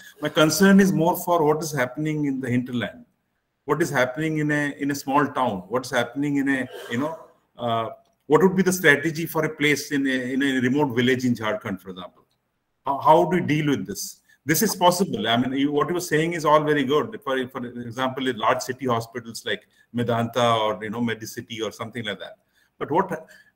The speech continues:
what is, I think, crucial for us to understand is how are, uh, how are we going to handle the, uh, you know, uh,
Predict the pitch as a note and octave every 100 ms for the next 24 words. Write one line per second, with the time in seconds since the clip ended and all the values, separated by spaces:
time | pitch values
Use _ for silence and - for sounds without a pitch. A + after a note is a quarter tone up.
0 | _ - D3+ D3 - - D#3+ G3+ - D#3+
1 | D#3 G#3+ F#3+ F3 C#3+ D3 - D#3 D3+ -
2 | _ A#2+ B2+ C3 D3+ D3 C#3+ E3 D#3+ -
3 | C#3 D#3 E3 - - _ _ _ B2 B2
4 | B2 A#2+ C3+ D3+ E3 E3 E3 C3 D3 D3+
5 | E3 B2+ B2+ C3 E3 D#3+ D#3+ - _ -
6 | A2+ A2 G2 - _ C3 C#3+ D3 - G#2+
7 | G#2 G2+